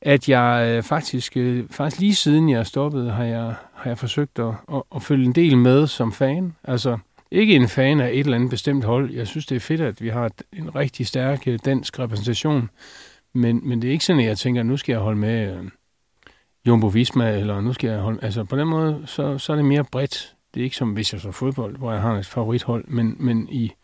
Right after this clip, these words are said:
i cyklingen er det mere sådan, jeg prøver at følge med. Jeg, jeg nyder at se et godt cykelløb, og jeg har ikke... Øh, jeg, jeg gør mig ikke sådan specielle tanker om, om den eller den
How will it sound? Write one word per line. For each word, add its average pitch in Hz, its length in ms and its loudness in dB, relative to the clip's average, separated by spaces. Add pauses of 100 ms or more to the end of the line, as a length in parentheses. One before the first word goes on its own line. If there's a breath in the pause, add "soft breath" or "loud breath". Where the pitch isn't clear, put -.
(400 soft breath)
i - 40 -14
cyklingen 196 420 4
er 127 60 6
det 127 100 4
mere 139 200 4
sådan, 131 120 0
jeg 123 80 0
prøver 160 160 -2
at 156 60 -2
følge 131 180 0
med. 135 120 2
Jeg, 135 240 0 (160)
jeg 139 80 6
nyder 170 280 10
at 110 60 2
se 147 140 2
et 120 60 0
godt 127 160 0
cykelløb, 120 420 -2
og 123 80 -2
jeg 147 180 2
har 180 120 2
ikke... 190 240 0
Øh, 127 220 2 (1000 soft breath)
jeg, 170 260 2
jeg 180 140 2
gør 165 140 6
mig 143 120 6
ikke 180 120 2
sådan 139 240 4
specielle 165 460 2
tanker 139 380 2
om, 131 200 2
om 117 160 -2
den 143 260 2
eller 113 300 -2
den 131 320 -2